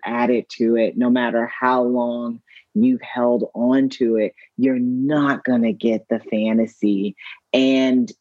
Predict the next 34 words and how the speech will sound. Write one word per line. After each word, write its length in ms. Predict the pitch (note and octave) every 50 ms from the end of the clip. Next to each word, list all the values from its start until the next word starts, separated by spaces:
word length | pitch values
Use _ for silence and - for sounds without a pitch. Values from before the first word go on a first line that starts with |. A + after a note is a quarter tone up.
| _ _ _ _ _ _ _ _ _ _ _ _ _
you 300 | - C#3+ B2 C3+ E3 F3
have 420 | D#3 C3 - - C#3+ C#3 C#3 - - -
to 240 | - D3+ C#3 C3+
allow 340 | C3 B2 B2 B2+ B2+ B2+ B2+
yourself 560 | B2+ A#2+ B2 B2 - - B2 G#2+ A2 A#2+ - -
to 140 | - B2 - - _
feel 300 | - B2 B2 B2 A#2 A2+
devastated 1040 | A2 A2 - - A#2+ A#2+ A#2+ G2 A#2+ A2 - - - G2+ G#2 G#2 G#2 G2+ G#2 G#2+ - -
by 220 | - G#2 G2+ G2 F#2 -
that 300 | F#2 F#2 F2+ - - - - _ _ _ - _ _ _ -
in 220 | C3+ C3 A#2+ A2 - - -
order 460 | A2+ B2 C3 C#3 C#3 B2+ A#2+ A#2 A2
to 160 | - - A2+
move 360 | G#2+ A2 A2 G2+ G2+ G2+ F#2+ -
forward 480 | - F2+ E2+ F#2 F#2 E2 F2 F#2 -
in 180 | D#2 D#2 C2+ A#1
your 160 | A1+ G1+ G1+
life. 360 | - G1+ G1+ G1+ G1+ G1+ - - _ _ _ _ _ _ _ _ _ -
Like, 220 | C#3 C#3 - - -
I 200 | - C#3 D3+ D#3+
was 240 | E3 E3 E3 D3+ -
so 420 | - - - D3 D3 D3+ D3+ C#3+
avoiding 760 | F#2+ B2 C3+ A#2 A#2 C3 B2+ C3+ C#3 C#3 C#3 C3 B2 A#2+ A#2
the 80 | A#2+ A#2+
devastation 1080 | G2+ B2+ A#2+ B2 A#2 B2+ B2 - - - - G#2+ A#2 B2 B2+ B2+ - - B2+ A#2+ A#2
of 180 | A#2 A2+ A2 G2
giving 420 | - A2+ A#2+ G#2 A#2+ A#2+ A#2+ A#2
up 220 | A2 A2 A2 -
the 100 | - A#2+
fantasy, 760 | - _ G#2+ A2 A2+ A#2 A#2+ A#2+ - _ C3 B2+ B2+ B2+ - -
even 320 | G#2 A#2+ A2+ C#3 C3+ B2+
as 160 | A#2+ A#2 G2
I 160 | A#2+ A2+ A2+
knew 640 | A#2 A2+ A2+ A2+ A#2 A#2 A#2+ B2+ B2+ C3 C#3 D3+ D3+